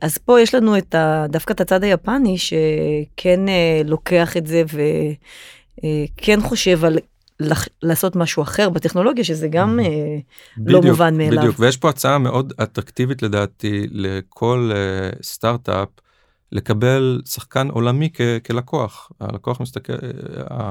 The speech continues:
Speaker 2: הלקוח של הסטארט-אפ הזה יסתכל על דברים בצורה מאוד אחרת. אה, ובמיוחד
Speaker 1: אתה
Speaker 2: בשלבים
Speaker 1: מדבר
Speaker 2: הראשונים.
Speaker 1: על לקוח, אתה מדבר על ס-, מיצוי סומיטומו.
Speaker 2: נכון.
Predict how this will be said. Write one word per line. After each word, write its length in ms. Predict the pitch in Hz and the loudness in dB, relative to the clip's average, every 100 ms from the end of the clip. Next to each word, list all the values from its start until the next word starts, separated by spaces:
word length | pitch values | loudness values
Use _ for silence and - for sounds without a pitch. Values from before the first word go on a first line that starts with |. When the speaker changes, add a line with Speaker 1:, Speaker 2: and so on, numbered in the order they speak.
| 98 110 - - - | -8 -10 -12 -16 -18
Speaker 2:
הלקוח 300 | 120 - 127 | -6 -2 -2
של 140 | 120 | -2
הסטארט-אפ 340 | 104 - 175 160 | -4 -4 -4 -4
הזה 120 | 110 | -6
יסתכל 280 | 95 123 135 | -8 -8 -6
על 100 | 135 | -4
דברים 220 | 120 127 | -2 -2
בצורה 260 | 127 120 123 | -4 -4 -2
מאוד 220 | 120 120 | -2 -4
אחרת. 500 | - 110 98 110 - _ - - _ _ _ - | -6 -6 -6 -8 -18 _ -20 -20 _ _ _ -2
אה, 140 | 101 98 | 0 0
ובמיוחד 440 | 101 104 104 131 | 0 0 0 -2
Speaker 1:
אתה 60 | 135 | -2
Speaker 2:
בשלבים 200 | - - | 0 4
Speaker 1:
מדבר 80 | 185 | 4
Speaker 2:
הראשונים. 200 | 185 214 | 6 4
Speaker 1:
על 100 | 208 | 4
לקוח, 180 | 214 226 | 4 2
אתה 80 | |
מדבר 200 | 208 196 | 0 0
על 180 | 220 226 | 2 0
ס-, 120 | 202 - | -2 -4
מיצוי 300 | 196 - 214 | -4 0 -2
סומיטומו. 540 | - 214 202 202 151 | 0 -2 0 -2 0
Speaker 2:
נכון. 360 | 101 - 95 | -2 -4 -6